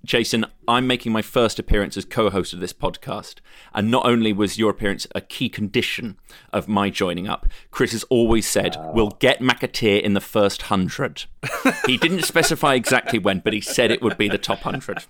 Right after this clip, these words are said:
Speaker 2: Mate, I have a problem with being outside of top hundreds because I believe I'm Liverpool's.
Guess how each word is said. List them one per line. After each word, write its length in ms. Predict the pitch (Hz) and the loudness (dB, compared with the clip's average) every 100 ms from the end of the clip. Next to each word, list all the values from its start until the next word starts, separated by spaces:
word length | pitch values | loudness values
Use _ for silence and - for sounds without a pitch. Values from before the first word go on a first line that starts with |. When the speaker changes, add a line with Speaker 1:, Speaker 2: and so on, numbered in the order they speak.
| - - - | -18 -20 -6
Speaker 2:
Mate, 200 | - 123 | 2 4
I 160 | 123 139 | 6 4
have 120 | 165 | 4
a 80 | 185 | 2
problem 460 | 160 156 151 160 147 | 4 4 4 4 2
with 120 | 143 | 2
being 220 | 143 135 | 2 4
outside 500 | 131 117 139 123 120 | 2 2 2 2 2
of 120 | 110 - | 0 -2
top 200 | - - - | -2 0 2
hundreds 520 | 110 104 95 - - | 0 2 -2 -2 -4
because 500 | 104 - 107 95 - 117 | -6 -2 -2 -2 -4 -2
I 80 | |
believe 340 | 107 117 131 120 | 2 4 4 2
I'm 160 | 117 | 2
Liverpool's. 720 | 110 120 117 117 110 104 92 | 2 2 0 2 4 4 0